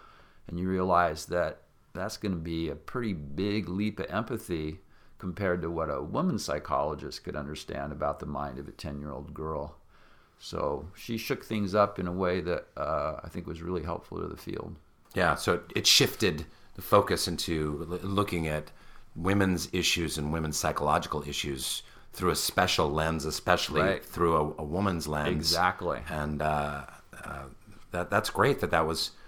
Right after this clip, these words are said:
Speaker 2: that one volume was able to, to change things
Speaker 1: <laughs>
Speaker 2: dramatically. Yeah, that's awesome. So one thing that I found interesting about your life, Uncle Rat, is you, you got your P H D from Harvard,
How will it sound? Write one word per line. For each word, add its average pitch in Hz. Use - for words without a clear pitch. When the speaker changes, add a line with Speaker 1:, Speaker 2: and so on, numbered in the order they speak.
Speaker 2:
that 85
one 95
volume 87
was 73
able 78
to, 71
to 73
change 95
things 65
Speaker 1:
<laughs> -
Speaker 2:
dramatically. 76
Yeah, -
that's -
awesome. 71
So -
one 170
thing 240
that 143
I 113
found 107
interesting 104
about 85
your 95
life, 78
Uncle 82
Rat, 80
is 78
you, 78
you 82
got 127
your 131
P 117
H -
D 87
from 80
Harvard, 76